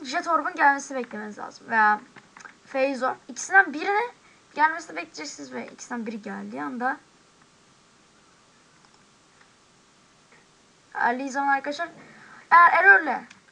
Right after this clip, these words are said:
onlardan bir tanesini alırsanız, eee,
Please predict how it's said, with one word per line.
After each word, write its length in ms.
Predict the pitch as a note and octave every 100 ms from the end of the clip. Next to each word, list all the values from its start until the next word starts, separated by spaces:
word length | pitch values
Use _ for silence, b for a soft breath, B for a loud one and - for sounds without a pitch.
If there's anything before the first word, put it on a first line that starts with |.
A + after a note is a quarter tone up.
| _ -
onlardan 440 | D4+ E4 D#4 C4+
bir 80 | D#4
tanesini 320 | E4+ - -
alırsanız, 800 | - A#4+ A#4 A#4+ A#4+ - - - _ _ - - b b b b b _
eee, 600 | - C4+ C4+ C4 B3+ A#3+